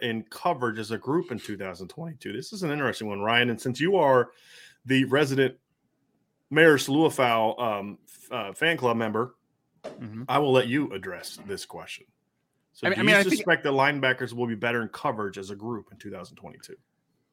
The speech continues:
Speaker 2: Yeah, John, I, I don't, I don't think that it's, I mean, I don't even think you need to expect, uh, suspect it. Like, I think it's a, it's easily going to happen, to be honest with you. I mean, Marist Liufau is an athlete, right? Like six three plus, lo-, or six,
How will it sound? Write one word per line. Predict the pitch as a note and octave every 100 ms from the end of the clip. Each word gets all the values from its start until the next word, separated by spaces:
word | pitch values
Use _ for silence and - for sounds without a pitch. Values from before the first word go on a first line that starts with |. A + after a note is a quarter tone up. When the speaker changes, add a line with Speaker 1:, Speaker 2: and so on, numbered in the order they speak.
| -
Speaker 2:
Yeah, | G3+
John, | D3+ E3+ E3+
I, | D#3+
I | E3+
don't, | F#3+
I | F3
don't | F#3+ F3
think | - D#3
that | D3 C#3
it's, | B2+ - -
I | C3
mean, | C#3+ C3
I |
don't | D#3+
even | D#3+ C3+
think | C#3
you | C3
need | C3+
to | A2+ G#2+ -
expect, | A#2+ - - - C#3 _ -
uh, | A#2+ - G2 -
suspect | - A#2+ - D3 -
it. | A2
Like, | A2 A2+
I |
think | B2 C#3
it's | A#2 -
a, | G#2 -
it's | A#2 -
easily | B2 A#2 A2
going | G#2+ G2+
to | G2+
happen, | G#2 A2 - G2+
to | A2+
be | A2
honest | G2+ G2 -
with | G2+
you. | G#2
I | G#2
mean, | A2+ A2+
Marist | C3 C3 -
Liufau | C3 B2+ C3+ A#2+ A#2 A2+ G#2+ _ _ _ _ _ _
is | - C#3 C3+
an | C3+
athlete, | A#2 - G#2+ G#2 -
right? | A#2+ B2
Like | A#2+ A2
six | - C#3 -
three | C3+ C#3 C3
plus, | - C3+ C3+ C3 -
lo-, | B2 A#2+
or | C3 B2 A2 -
six, | - C#3+ -